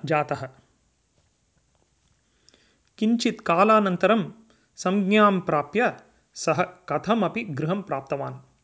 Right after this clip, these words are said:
हस्तयोः चिकित्सा अपि तेन कारिता।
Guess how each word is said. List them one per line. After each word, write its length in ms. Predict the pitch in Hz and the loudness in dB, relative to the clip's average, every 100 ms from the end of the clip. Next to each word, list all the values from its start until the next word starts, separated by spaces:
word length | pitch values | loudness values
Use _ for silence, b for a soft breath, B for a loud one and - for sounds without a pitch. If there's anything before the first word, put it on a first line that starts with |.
| _ _ _ _ _ _ | _ _ _ _ _ _
हस्तयोः 680 | 165 - 214 185 175 151 202 | -8 -4 -2 0 0 -2 -6
चिकित्सा 680 | 214 - - 226 - 208 185 | -6 -12 -8 -8 -2 0 0
अपि 300 | 170 165 302 | -2 -6 -6
तेन 440 | - - 160 202 | -8 -6 -4 -4
कारिता। 760 | 233 143 147 143 135 131 _ | -4 -4 -4 -6 -8 -10 _